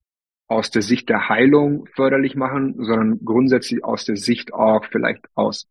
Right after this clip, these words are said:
Performance-Sicht, dass wir einfach uns ein positives Mindset verabreichen und einfach morgens grundsätzlich aufstehen und so sagen,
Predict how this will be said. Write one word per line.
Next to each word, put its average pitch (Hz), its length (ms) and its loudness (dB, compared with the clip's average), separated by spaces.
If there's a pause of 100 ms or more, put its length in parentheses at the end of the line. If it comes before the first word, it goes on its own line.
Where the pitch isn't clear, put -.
(220)
Performance-Sicht, 139 1120 -2 (380)
dass 107 240 -2
wir 123 180 6
einfach 110 340 0
uns 113 220 -2
ein 107 100 -2
positives 113 640 0
Mindset 113 640 2
verabreichen - 960 -2
und - 80 -8
einfach 117 260 -2
morgens 131 500 2
grundsätzlich 151 760 2
aufstehen 127 440 -6
und 127 100 -6
so 127 100 -4
sagen, 131 340 -2